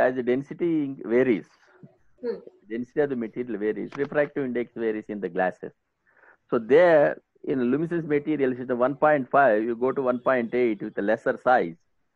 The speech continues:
Speaker 1: The size reduces, uh, this, uh, mu also varies.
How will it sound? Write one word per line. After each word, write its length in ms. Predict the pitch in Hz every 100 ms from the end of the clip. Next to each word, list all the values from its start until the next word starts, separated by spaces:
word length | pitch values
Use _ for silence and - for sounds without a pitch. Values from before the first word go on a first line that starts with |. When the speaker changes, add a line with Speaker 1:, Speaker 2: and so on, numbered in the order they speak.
| _
Speaker 1:
The 120 | - 104
size 280 | 127 151
reduces, 560 | 151 135 135 127 151 147
uh, 80 | 135
this, 240 | 110 -
uh, 300 | 101 95 90 90 -
mu 300 | - 110 165
also 320 | 156 135 135 104
varies. 400 | 82 - -